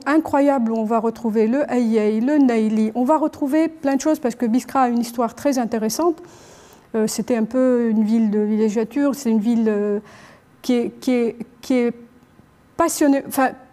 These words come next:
très, très, qui a une variété de, de, euh, qui, qui résulte des passages, hein, de, de, de, dans la région. Et après, quand on va vers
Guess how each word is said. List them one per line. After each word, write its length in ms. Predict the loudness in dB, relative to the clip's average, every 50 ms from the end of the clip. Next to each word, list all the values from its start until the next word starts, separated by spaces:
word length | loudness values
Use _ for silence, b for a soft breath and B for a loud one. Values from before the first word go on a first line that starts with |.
| -14 -10 -2
très, 160 | -2 -2 -2
très, 320 | 0 0 0 0 0 -2 -6 -14 -14 -10 -2
qui 80 | 0 2
a 40 |
une 140 | 4 4 4
variété 600 | 4 4 2 2 0 -2 -2 0 0 2 2 2
de, 300 | 2 0 -2 -2 -2 -2
de, 360 | -2 -2 -2 -2 0 -2 -2 -4 B B B B B B B -8
euh, 80 | -6 -6 -6 -8 -10 -12 -14 -18 -16 -18 -18 -20 -20 -20 -20 -20 -20 -20
qui, 140 | -20 -20 -20 -20 -20 _ _ -20 -18 -18 -18 -14 -6
qui 120 | -2 0
résulte 380 | 2 2 2 2 2 0 2 2
des 100 | 0 0
passages, 420 | 0 -2 -2 0 2 0 0 0
hein, 160 | -2 -4 -2 -2
de, 220 | 0 0 0 0
de, 340 | 0 0 0 0 0 0 -2
de, 180 | -2 -2 -2 -2
dans 180 | -2 -4 -4
la 100 | -2 -2
région. 360 | -2 -2 -2 0 0 -2 -2 -2 B B B B B B B B B B -2
Et 100 | 0 2
après, 280 | 2 2 0 -2 -2 0
quand 240 | 0 -2 -2 0 -2
on 100 | 0 2
va 300 | 2 2 2 2 0 -4
vers 340 | -6 -4 -2 0 0 0